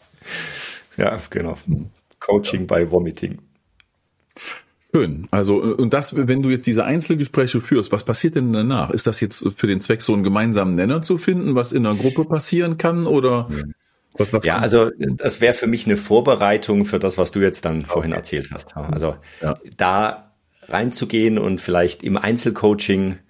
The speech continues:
Speaker 2: Ja.
Speaker 1: äh, mit den Beteiligten, die dann da hinzukriegen.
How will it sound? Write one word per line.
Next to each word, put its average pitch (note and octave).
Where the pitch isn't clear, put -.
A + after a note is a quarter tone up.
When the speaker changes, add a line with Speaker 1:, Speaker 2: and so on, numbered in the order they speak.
Speaker 2:
Ja. D#2
Speaker 1:
äh, -
mit E2+
den E2+
Beteiligten, D#2+
die F2
dann D#2
da E2+
hinzukriegen. E2